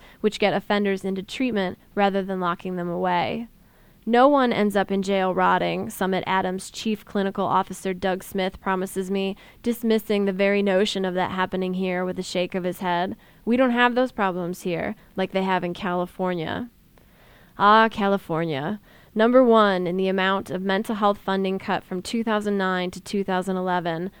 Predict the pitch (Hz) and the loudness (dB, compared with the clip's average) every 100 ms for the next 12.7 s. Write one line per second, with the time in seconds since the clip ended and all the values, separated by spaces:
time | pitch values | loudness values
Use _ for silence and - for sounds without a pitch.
0 | - 220 226 220 226 220 202 180 - 180 | -2 0 2 2 4 4 4 0 -4 -6
1 | - 202 - 165 180 - 180 - 180 - | -2 -2 -2 -8 -8 -8 -8 -4 -6 -4
2 | 175 - 214 - - - - 247 247 254 | -4 -4 -8 -18 -20 -20 0 4 4 4
3 | - 226 202 190 180 185 190 190 190 190 | 0 0 0 0 -2 0 4 4 2 -2
4 | 185 190 - 196 190 190 190 - 190 190 | -6 -10 0 4 4 4 0 -2 2 4
5 | 180 175 - - 196 196 - 190 185 190 | 2 0 -10 -2 0 0 -4 -4 -2 0
6 | 190 185 185 180 175 202 208 - 185 170 | 0 -2 -2 -4 -2 0 0 -2 -4 -4
7 | - - - - 196 196 190 196 175 196 | -8 -14 -2 2 4 2 0 -6 -4 -6
8 | 180 185 175 165 - 233 - - - 214 | -2 0 2 0 -2 -6 -16 -20 -2 2
9 | 214 247 240 220 220 - 208 196 214 220 | 6 6 6 2 0 -2 -2 0 0 0
10 | 226 240 247 214 196 190 180 185 175 - | 2 2 2 0 0 0 0 0 0 -2
11 | 190 - 202 190 190 185 190 190 180 190 | -6 -4 -4 -2 -2 -4 -4 -4 -4 -6
12 | 190 185 196 175 170 - | -10 -8 -2 0 0 -2